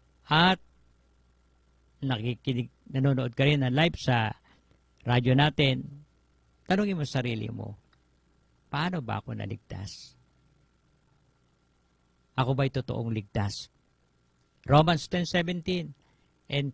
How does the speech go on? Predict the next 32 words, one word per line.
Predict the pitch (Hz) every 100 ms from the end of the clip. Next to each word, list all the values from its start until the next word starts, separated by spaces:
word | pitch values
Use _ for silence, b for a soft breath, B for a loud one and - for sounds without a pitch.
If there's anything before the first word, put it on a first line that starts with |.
| _
faith | - 196 220
cometh | 214 208 208 185
by | 160 160
hearing, | 143 156 165 175 208 226 _ _ _ _ _ -
and | 131 123
hearing | 104 113 160 170 165 160 147 -
by | 104 117
the | 110 104
word | 107 107
of | -
God." | 151 151 110 - b b b
Ang | 147 180
pananampalataya | 190 180 175 165 151 - 139 139 139 170 165 175 170 160 - _ _ _ _ -
ay | 139 151
nanggagaling | 143 127 107 104 131 180 233 220
sa | 214
pakikinig, | - 185 180 185 175 175 170 _ _ _ _ -
at | 131 117
yun | 151
ay | 147
sa | 143
pakikinig | 123 139 131 - 156 180 143
ng | 135
salita | - 123 120 135 139
ng | 151 202 - _ _ _ _ _ -
Diyos. | 147 131
Kaya | 139 143
nga | 156 156
mahalaga | 175 226 185 151 143 _ _ _ -
na | 151
tayo | - 156 156
nakakapakinig. | 147 135 120 - 120 120 127